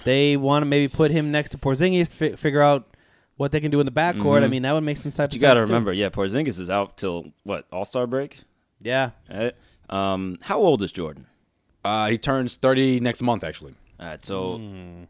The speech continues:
Speaker 2: to,
Speaker 1: Hey,
Speaker 2: uh,
Speaker 1: same age.
Speaker 2: again, I don't know the whole money situation, but my boys, my sons, they're getting rid of Len. All right, that's gonna happen within the next week or two. They're gonna release Len.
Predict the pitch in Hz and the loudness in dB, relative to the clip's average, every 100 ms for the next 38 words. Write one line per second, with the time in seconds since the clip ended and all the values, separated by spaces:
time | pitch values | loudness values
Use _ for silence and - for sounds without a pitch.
0 | _ - 120 113 117 113 110 107 - 226 | _ -8 -4 0 2 2 0 -2 -6 -8
1 | 233 220 101 - - 101 127 117 113 135 | -6 -6 -8 -12 -10 0 2 4 4 4
2 | 151 151 131 143 131 139 127 - 104 101 | 2 2 2 2 2 2 0 -2 -4 -2
3 | 92 87 98 92 90 92 _ _ 95 110 | -2 -2 -6 -4 -6 -6 _ _ -2 0
4 | 107 92 73 - - 92 - 104 73 64 | 0 -2 -4 -12 -12 -10 -6 -6 -8 -12
5 | - - - _ _ - _ _ _ _ | -16 -16 -20 _ _ -20 _ _ _ _
6 | 104 110 131 123 123 110 92 69 _ - | -4 2 2 2 0 0 -2 -6 _ -20
7 | - _ _ _ 90 95 90 95 - - | -20 _ _ _ -4 -4 -2 -4 -6 -14
8 | _ _ 120 107 107 98 101 95 95 90 | _ _ -4 -2 -2 -4 -6 -6 -6 -6
9 | 87 98 90 82 87 78 85 87 87 - | -6 -6 -6 -8 -10 -8 -6 -8 -10 -12
10 | 95 98 101 98 95 78 | -8 -4 -4 -4 -8 -10